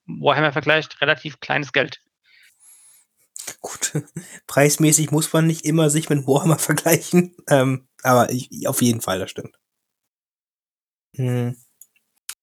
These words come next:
Speaker 2: Na, das, das muss man halt auch mal noch sagen, im Vergleich jetzt zu anderen Grundboxen oder generell. Jetzt gibt's halt, äh, diese, wie gesagt, diese Essential Kits halt so, ne? Also das ist halt einmal nen, nen, nen Set,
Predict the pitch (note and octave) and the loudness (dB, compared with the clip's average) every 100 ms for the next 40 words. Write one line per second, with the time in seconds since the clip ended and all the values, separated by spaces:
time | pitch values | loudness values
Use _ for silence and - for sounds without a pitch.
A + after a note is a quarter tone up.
0 | - B2+ E3+ - - C#3+ D#3+ F3 F3+ D#3 | 0 4 4 2 0 0 2 2 4 4
1 | D#3+ C3 E3 F3 F3 F#3 - - B2 C#3+ | 2 2 0 0 2 0 -4 -8 2 4
2 | E3 F#3 G3+ B3 D#3 D3+ B2 B2 - C#3+ | 4 0 -6 -8 -2 0 2 2 0 -4
3 | - C3+ - C#3+ D#3 E3 D#3+ D#3+ E3+ D#3+ | -6 -8 -6 0 0 0 0 -4 -2 -4
4 | D#3 E3+ E3+ C#3 B2 C3 B2+ A#2 A#2+ E3 | -2 -4 -2 -2 -4 -4 -2 0 2 0
5 | - _ - _ _ - C3 - G3+ G3 | -2 _ -20 _ _ -8 -6 -2 -2 2
6 | F#3+ F#3 F#3 - - C#3+ D3 D3+ - _ | 2 2 -6 -8 4 6 6 4 -6 _
7 | _ C#3 C#3 C#3 C#3+ D3 C#3 D3 C#3+ D#3+ | _ 0 2 4 4 4 4 2 4 4
8 | D#3+ C3+ - A#2+ - G#2 G2+ G#2+ F#2+ G2+ | 4 0 0 -6 -2 -4 -4 -6 -4 0
9 | C#3 G3 A#2+ A#2+ A#2+ C3 C3 A2+ A#2+ D#3 | 2 4 2 0 -2 -2 -2 0 2 4
10 | E3+ F3 F3+ - _ _ _ _ _ B2 | 4 2 -2 -8 _ _ _ _ _ -4
11 | B2 A#2+ G2+ _ A#2+ B2 A#2+ A#2 A2+ A2+ | -4 -4 -8 _ -8 -4 -2 -4 -4 -6
12 | A2 - F#3 G#3+ - | -4 2 2 2 -8